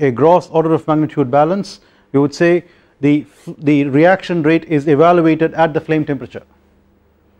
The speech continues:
right. We don't have to worry about the variation of the reaction rate with temperature. We will just evaluate the reaction rate at the flame temperature directly,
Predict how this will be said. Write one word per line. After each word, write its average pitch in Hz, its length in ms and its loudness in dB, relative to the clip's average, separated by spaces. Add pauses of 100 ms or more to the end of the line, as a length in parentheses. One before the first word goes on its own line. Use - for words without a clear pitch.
(200)
right. 143 240 0
We 151 120 0
don't 165 180 0
have 160 140 0
to 151 60 -2
worry 160 180 2
about 151 300 2
the 147 240 0 (380)
variation 175 600 4
of 175 160 -2
the 165 80 0
reaction 156 400 0
rate 151 160 0
with 139 160 -6
temperature. 151 500 -2 (280)
We 143 80 0
will 147 120 2
just - 220 0
evaluate 165 480 2
the 147 60 0
reaction 151 380 0
rate 147 220 -2
at 139 180 -4
the 139 60 -2
flame 156 240 -2
temperature 143 380 -4
directly, 156 480 -2